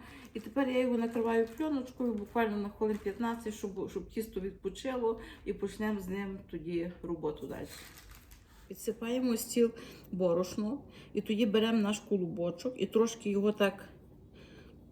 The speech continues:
притискаємо з двох сторін. І тоді робимо такі намітки. Не протискати, а просто наміточки зробити. О. І тепер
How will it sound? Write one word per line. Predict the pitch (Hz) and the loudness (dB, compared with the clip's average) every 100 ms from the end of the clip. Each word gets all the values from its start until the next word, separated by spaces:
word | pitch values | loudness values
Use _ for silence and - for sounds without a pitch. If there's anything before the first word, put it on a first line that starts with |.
| - - - - - | -20 -20 -20 -10 6
притискаємо | 226 226 208 - 170 160 151 170 190 262 - - - | 6 8 2 2 0 2 2 2 0 -2 -6 -16 -10
з | 175 | -8
двох | 180 202 196 | 2 2 0
сторін. | - 190 165 175 262 - - - - - - - - - - | -2 0 2 2 0 -2 -12 -20 -20 -20 -20 -20 -20 -18 -2
І | 226 | -2
тоді | - 202 262 | 0 4 8
робимо | 269 240 233 247 | 10 8 8 4
такі | 220 214 226 | 4 4 4
намітки. | 226 196 160 - - - 208 - - - - - - - - - - - - - - - - - - | 6 4 4 0 -10 -8 -8 -12 -20 -20 -20 -20 -20 -20 -20 -20 -20 -20 -20 -20 -20 -20 -20 -16 4
Не | 240 269 | 6 6
протискати, | 269 269 233 - 185 160 - - | 4 4 2 2 0 0 -2 -2
а | |
просто | 185 247 254 233 | 0 2 2 4
наміточки | 220 202 180 - 143 - 165 | 6 4 2 -2 -10 -6 -6
зробити. | 175 165 - 139 - - - - - - - - | -4 -6 -2 -4 -4 -16 -20 -20 -20 -20 -20 -8
О. | 165 170 - - - - - - - - - - - | -6 -6 -8 -20 -20 -20 -20 -20 -20 -20 -20 -20 -6
І | 202 | -6
тепер | 208 214 247 262 | -2 -2 0 0